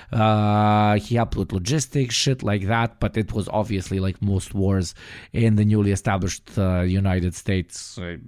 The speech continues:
basically going and killing a bunch of Native Americans. Uh, after, you know, uh, his brief stint in the military, he became a lawyer,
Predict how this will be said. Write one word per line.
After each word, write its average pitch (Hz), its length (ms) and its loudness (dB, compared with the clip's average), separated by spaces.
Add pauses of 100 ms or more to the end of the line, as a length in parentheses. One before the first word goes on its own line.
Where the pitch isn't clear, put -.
basically 92 540 -6
going 92 360 0
and 87 140 -2
killing 85 380 -2
a 80 40 -6
bunch 82 300 -6
of 98 60 -12
Native 87 280 -4
Americans. 127 600 -6 (440)
Uh, 110 440 4 (100)
after, 127 720 0
you 107 160 0
know, 95 300 0
uh, 98 180 0 (180)
his 95 280 -2
brief 123 420 2
stint 143 500 -2
in 117 140 -2
the 110 100 -2
military, 135 420 0
he 107 140 2
became 101 320 2
a 85 60 2
lawyer, 170 460 4